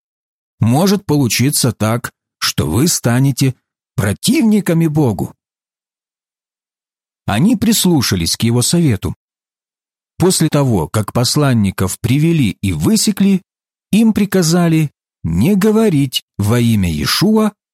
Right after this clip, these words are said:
и отпустили. Посланники покинули Сангедрин,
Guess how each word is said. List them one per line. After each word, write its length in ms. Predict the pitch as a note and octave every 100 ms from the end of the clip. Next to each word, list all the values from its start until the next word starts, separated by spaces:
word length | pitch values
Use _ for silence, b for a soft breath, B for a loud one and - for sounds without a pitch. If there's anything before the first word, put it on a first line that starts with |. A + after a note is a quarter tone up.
| _ _ _ _
и 240 | B2 F3 G3 _ _ -
отпустили. 760 | C3+ - C#3 - - D#2 C3+ - _ _ _ _ _ _ -
Посланники 680 | B2 C3+ A3+ A#3 A3+ G3 G3
покинули 580 | G3+ F#3+ E3+ C#3 A2
Сангедрин, 760 | G#2 - C3+ B2+ D3 F#3+ G#3 B2+